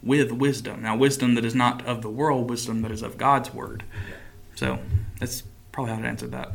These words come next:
Speaker 2: Yeah, no, that's fair. That's, that's kinda what I was getting at, right? It's like every day we wake up, every decision that we make should be based in Christ, right? It should be based with the, the lens and the looking glass of Jesus. And if it's not, I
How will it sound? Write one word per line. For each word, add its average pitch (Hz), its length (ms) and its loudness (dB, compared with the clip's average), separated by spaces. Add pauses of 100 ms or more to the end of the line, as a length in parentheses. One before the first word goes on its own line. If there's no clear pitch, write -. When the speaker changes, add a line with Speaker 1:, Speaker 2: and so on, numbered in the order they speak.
(140)
Speaker 2:
Yeah, - 100 -12
no, 113 260 -6
that's - 180 -8
fair. 123 160 -6
That's, 113 260 -4
that's 113 180 -6
kinda 127 200 -4
what 113 80 0
I 101 60 -2
was 98 100 -6
getting 104 240 -4
at, 90 160 -8
right? 95 160 -8
It's 98 120 -8
like 98 100 -8
every 160 240 2
day 143 100 2
we 123 140 2
wake 110 200 0
up, 104 360 -4 (720)
every - 260 -2
decision - 640 0
that 98 120 -10
we 101 120 -4
make 101 400 -4
should 92 220 -12
be 95 60 -12 (200)
based 110 360 -4 (920)
in 120 320 -2
Christ, 101 520 -2 (120)
right? 101 140 -6
It 120 60 -2
should 110 180 -2
be 107 60 0
based 117 420 -2
with 107 220 -4
the, 95 240 -8 (100)
the 107 80 0
lens 120 500 -2
and 107 180 -2
the 95 40 -8
looking 117 420 -2
glass 110 480 -4
of 104 100 -6
Jesus. - 560 -6 (540)
And 113 80 -4
if 104 60 0
it's - 160 -4
not, 127 240 -2
I 92 180 -4